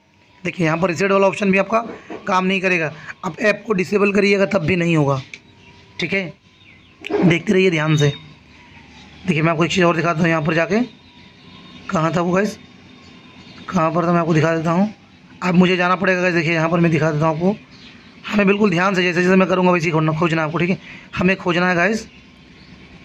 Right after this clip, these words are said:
मैं आपको पहले पूरी, पूरी, पूरी तरह से दिखा दूँगा ऐप management में, ठीक है। देखिए ऐप मैनेज में आने के बाद ऐप list में जाएंगे। ऐप list में जाने के बाद देखिए यहाँ पे मैं आपको ऐप पे click करके दिखा रहा हूँ।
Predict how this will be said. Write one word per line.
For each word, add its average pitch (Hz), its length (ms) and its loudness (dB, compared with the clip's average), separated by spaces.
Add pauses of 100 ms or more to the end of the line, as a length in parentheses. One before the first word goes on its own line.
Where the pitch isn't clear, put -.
(380)
मैं 165 140 2
आपको 170 140 0
पहले 180 160 2
पूरी, 202 220 0
पूरी, 214 260 0
पूरी - 340 -6
तरह 196 160 2
से 170 60 -2
दिखा 160 180 -2
दूँगा 147 160 0
ऐप 185 160 -2
management 165 400 2
में, 147 80 2
ठीक 180 100 2
है। 214 100 0 (220)
देखिए 156 240 -10 (400)
ऐप 175 100 -4
मैनेज 185 220 2
में 190 80 2
आने 185 100 0
के 180 60 0
बाद 180 100 2
ऐप 175 140 0
list 185 180 -2
में 196 100 0
जाएंगे। 190 300 2 (640)
ऐप 202 160 -2
list 208 160 0
में 208 100 4
जाने 196 160 2
के 190 60 0
बाद 180 100 2
देखिए 160 160 -2
यहाँ 156 140 0
पे 175 60 2
मैं 170 120 4
आपको 170 160 -2
ऐप 170 180 -2
पे 202 80 -6
click 190 200 -4
करके 185 180 0
दिखा 151 200 -2
रहा 147 100 -4
हूँ। 127 100 -10